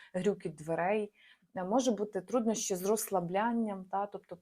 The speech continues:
проблема, в принципі, бути в моменті, бо тіло завжди таке гіпернапружене,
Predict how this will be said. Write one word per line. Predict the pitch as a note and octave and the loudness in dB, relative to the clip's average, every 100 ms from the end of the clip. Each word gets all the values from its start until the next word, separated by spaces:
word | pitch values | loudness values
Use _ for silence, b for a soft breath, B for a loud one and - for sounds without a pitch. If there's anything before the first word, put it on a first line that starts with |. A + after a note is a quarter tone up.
| _ - | _ 0
проблема, | F#3 F3+ G#3 G3 | 2 6 4 4
в | F3 | 0
принципі, | A3 A#3 A#3 F#3+ | 2 2 0 -8
бути | F3 G3 G3 | -4 -4 -4
в | F3 | -6
моменті, | F3 F3+ F#3+ F#3 | -4 -4 -6 -8
бо | E3+ | -10
тіло | F3 - G3 F3+ F3 | -10 2 4 4 4
завжди | F3+ F3+ F3 F3 | 2 2 -2 -6
таке | - E3+ | -6 -8
гіпернапружене, | F3 F3+ E3+ E3+ D#3+ E3 E3+ D#3+ D#3+ E3 | -6 -8 -8 -8 -10 -10 -10 -10 -12 -16